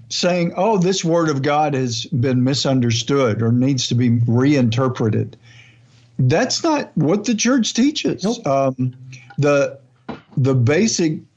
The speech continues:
Speaker 1: word of God, yes, we can understand it more deeply. It's always a mystery. Um, and as I continue to read, I think a lot of the,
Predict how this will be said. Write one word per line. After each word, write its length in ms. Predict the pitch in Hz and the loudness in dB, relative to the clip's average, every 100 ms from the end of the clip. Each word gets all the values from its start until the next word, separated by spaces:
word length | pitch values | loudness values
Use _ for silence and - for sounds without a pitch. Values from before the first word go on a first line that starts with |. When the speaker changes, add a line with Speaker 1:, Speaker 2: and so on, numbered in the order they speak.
| - | -4
Speaker 1:
word 480 | 143 123 156 185 180 | -2 0 2 2 2
of 200 | 143 127 | 0 0
God, 520 | 139 139 120 117 151 | 0 0 0 -2 -4
yes, 440 | 214 220 285 135 - | -2 0 0 -2 -2
we 140 | 143 | -2
can 180 | 135 151 | 0 0
understand 560 | 165 147 127 - 143 131 | 0 0 -2 -2 0 0
it 60 | |
more 220 | 123 117 | 0 2
deeply. 680 | 113 120 214 226 208 131 107 - - - - _ | 2 2 2 2 0 0 -2 -10 -20 -20 -20 _
It's 200 | 147 131 | -4 0
always 380 | 160 196 190 123 | 2 4 4 2
a 80 | 127 | 2
mystery. 680 | 117 151 226 - 143 117 117 - _ _ - | 2 2 0 -2 -2 -2 -6 -10 _ _ -4
Um, 280 | 135 131 135 | 0 0 0
and 180 | 135 | 0
as 180 | 139 120 | 0 0
I 180 | 151 190 | 0 0
continue 600 | 202 175 131 156 147 131 | 0 -2 0 0 0 0
to 120 | 117 123 | 0 0
read, 580 | 117 135 160 147 120 117 - - | 2 2 2 2 0 -2 -6 -8
I 80 | 139 | -2
think 160 | 151 165 | 0 2
a 80 | 139 | 2
lot 360 | 123 139 180 | 2 2 2
of 180 | 180 131 | 2 0
the, 320 | 127 120 117 | 0 0 0